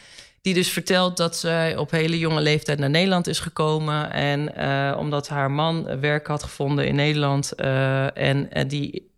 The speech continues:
ja, die is daar gebleven, kwam in een land waar ze de taal niet sprak, waar ze helemaal alleen, zich alleen voelde en, en, en jarenlang heimwee heeft gehad, eh, naar Marokko. En, ehm,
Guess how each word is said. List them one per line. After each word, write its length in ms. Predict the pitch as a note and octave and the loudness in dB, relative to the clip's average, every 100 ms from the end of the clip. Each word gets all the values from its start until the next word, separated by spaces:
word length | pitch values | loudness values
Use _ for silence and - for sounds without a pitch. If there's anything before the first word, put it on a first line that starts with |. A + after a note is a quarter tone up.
| - | -4
ja, 260 | D3+ B2+ | -2 0
die 340 | B2+ C#3+ C#3 - _ - - | -2 -4 -6 -10 _ -16 -4
is 240 | - D#3 | 0 2
daar 380 | E3 D3+ D3 - | 2 2 0 -4
gebleven, 640 | - - D3+ F#3+ F#3+ F#3+ E3 | -14 -8 -2 0 0 -2 -4
kwam 200 | F3 E3 | -4 -2
in 80 | D#3 | 0
een 100 | D3 | 2
land 240 | D#3+ D#3+ | 2 0
waar 160 | D3+ C#3+ | -2 -4
ze 80 | D3+ | -6
de 100 | - | -2
taal 280 | F#3 F3 | 0 0
niet 180 | E3+ E3+ | -2 -4
sprak, 540 | - - D#3+ D#3 - - - - - _ _ | -6 -6 0 0 -2 -14 -20 -20 -20 _ _
waar 220 | D3 D3+ | -2 0
ze 100 | D3 | -2
helemaal 320 | D3 E3+ D#3 | -2 0 0
alleen, 340 | D3 D3 D3+ E3+ | 0 0 -2 -2
zich 180 | E3 - | -2 0
alleen 420 | D#3 E3+ G3 F#3 | 2 2 2 0
voelde 600 | - E3+ D#3+ D#3 D#3+ D#3 | -4 -8 -6 -2 -2 0
en, 380 | - C#3+ C#3+ - | 0 -2 -2 -2
en, 320 | C#3+ C#3 - | -2 -2 -2
en 160 | C#3 | 0
jarenlang 580 | C#3+ D#3 D#3+ D#3 D3+ C#3+ | 2 4 4 2 0 0
heimwee 440 | C#3 D3+ F3 E3 D#3+ | 2 0 0 0 0
heeft 220 | D#3 - | -2 -4
gehad, 380 | D3+ D#3 D#3 - - | -4 -4 -6 -12 -8
eh, 220 | D#3 C#3 | -2 0
naar 180 | D3 C#3+ | 0 0
Marokko. 440 | C3+ F3+ G3 F#3 | 0 0 0 0
En, 300 | F#3 E3 D#3+ - - - _ _ _ _ - | 2 0 -2 -8 -20 -20 _ _ _ _ -2
ehm, 480 | E3 E3 E3+ E3 | 0 2 0 0